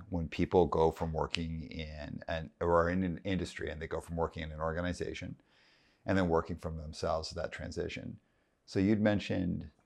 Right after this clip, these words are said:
part of it, and maybe the initiating factor was becoming a mother. Was there, in that transition, was there anything about learning how to become, like, a business person? 'Cause you've went from working in an organization to now having a business.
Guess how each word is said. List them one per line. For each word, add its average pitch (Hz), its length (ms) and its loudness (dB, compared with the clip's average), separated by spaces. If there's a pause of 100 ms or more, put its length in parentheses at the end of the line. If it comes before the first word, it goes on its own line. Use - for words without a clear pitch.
part 107 240 10
of 90 100 2
it, 71 220 -2 (600)
and 85 260 2
maybe 85 180 4
the 78 140 -4
initiating 80 540 -2
factor 71 340 -6
was 71 140 -4
becoming 76 340 -6
a 69 60 -10
mother. 80 400 -2 (420)
Was 107 260 8
there, 113 420 10
in 113 160 6
that 113 180 6
transition, 85 840 -4 (400)
was 95 160 4
there 92 200 8
anything 101 440 2
about 80 260 2
learning 78 320 -2
how 80 140 0
to 78 140 -2
become, - 300 -6
like, 76 180 -6
a 71 40 -4
business 85 400 -4
person? 78 380 -10
'Cause 78 220 -6
you've 80 140 -4
went 82 240 -2
from 82 100 -6
working 82 240 -4
in 78 60 -6
an 80 60 -6
organization 82 720 -2
to 87 100 -6
now 76 140 -2
having 69 220 -4
a 69 60 -8
business. - 560 -10